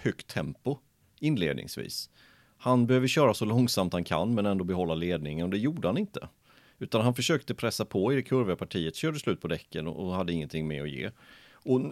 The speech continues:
och nu i söndags, ja, men då var det Martin som alla tillät att leda hela racet. Martin med minst erfarenhet. Det är ju där man hade velat se Miller, Bagnaia,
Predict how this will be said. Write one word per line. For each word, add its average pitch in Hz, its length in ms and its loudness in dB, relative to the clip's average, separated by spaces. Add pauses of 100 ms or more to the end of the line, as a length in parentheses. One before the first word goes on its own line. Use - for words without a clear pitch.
(120)
och 143 80 6
nu 131 220 8
i 127 40 6
söndags, 107 520 4
ja, - 60 0
men 127 120 4
då 110 80 4
var 151 100 4
det 160 80 4
Martin 135 640 2
som 117 360 4
alla 101 420 4
tillät 135 840 0
att - 300 -4
leda 104 360 2
hela 92 460 2
racet. 82 440 -2
Martin 120 420 2
med 98 100 4
minst 135 520 2
erfarenhet. 123 680 0 (640)
Det 120 100 2
är 127 60 8
ju 123 60 2
där 95 240 8
man 110 120 6
hade 165 160 6
velat 170 240 4
se 123 140 2
Miller, 110 640 6
Bagnaia, 95 800 2